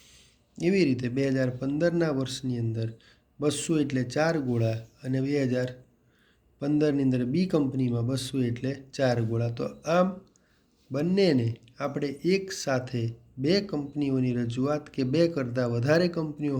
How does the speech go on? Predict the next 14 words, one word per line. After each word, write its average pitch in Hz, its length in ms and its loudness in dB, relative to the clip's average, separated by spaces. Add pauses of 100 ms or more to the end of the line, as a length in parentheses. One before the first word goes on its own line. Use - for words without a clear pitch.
હોય 117 200 -2 (440)
તો 180 160 2
પણ 196 300 -2
તેની 143 260 -2
રજૂઆત 120 420 0
આપણે 131 260 2 (100)
ચિત્રાકૃતિ 165 640 -2
મારફતે 120 520 0
કરી 131 320 -2
શકીએ 151 360 -2
છીએ. 165 200 -2 (380)
તો - 140 -20
વિદ્યાર્થી 160 480 2
મિત્રો, 165 240 2